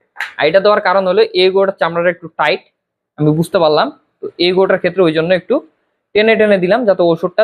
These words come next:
চারপাশে চলে যায়। আর যেহেতু অনেকটা দিছি, একে আমি বারো সিসি দিছি, তো নাইলে এই জায়গাটা কিন্তু ফুলে ফুলে থাকবে। এই যে আমি টেনে টেনে দিচ্ছি বারো সিসি ইনজেকশন, এই যে দেখেন, এটা কিন্তু আমার ওর এই জায়গাটা ফুলতে দিবে না।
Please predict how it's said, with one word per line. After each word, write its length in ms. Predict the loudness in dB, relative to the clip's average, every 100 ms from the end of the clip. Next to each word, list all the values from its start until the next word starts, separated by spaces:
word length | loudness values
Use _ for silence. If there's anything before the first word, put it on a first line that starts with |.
| 0
চারপাশে 300 | 0 -2 -4
চলে 140 | 0 0
যায়। 100 | 0
আর 60 | -2
যেহেতু 200 | -6 -2 0
অনেকটা 280 | 2 0 0 0
দিছি, 160 | -2 -6
একে 120 | -4 -4
আমি 80 | -2
বারো 180 | -2 -2 -4
সিসি 220 | -12 -10 -10
দিছি, 180 | -10 -16 -16 _ _ _
তো 20 | -2
নাইলে 200 | 0 2 2 2
এই 60 | 0
জায়গাটা 220 | 2 0
কিন্তু 140 | 0 -4 -4
ফুলে 200 | 0 0
ফুলে 160 | 2 0
থাকবে। 280 | 0 -6 -8 -12 _ _
এই 60 | 0
যে 60 | 2
আমি 80 | 0
টেনে 200 | 0 0 2
টেনে 180 | 2 0
দিচ্ছি 300 | -2 -6 -10 -10 _ _ _ _ _ _
বারো 180 | -2 -2
সিসি 300 | -4 -2 0 0 -2
ইনজেকশন, 360 | 0 0 0 -2 -4 _ _
এই 80 | -2
যে 60 | 0
দেখেন, 180 | 0 -2 -2
এটা 120 | -2 0
কিন্তু 160 | 0 0
আমার 160 | 0 -2 -6 _ _ _ _ _
ওর 100 | 0 2
এই 40 |
জায়গাটা 320 | 2 0 0 -2 -6 _ _ _ _ _ _ _ _
ফুলতে 240 | 2 4
দিবে 200 | 2 2
না। 100 | 0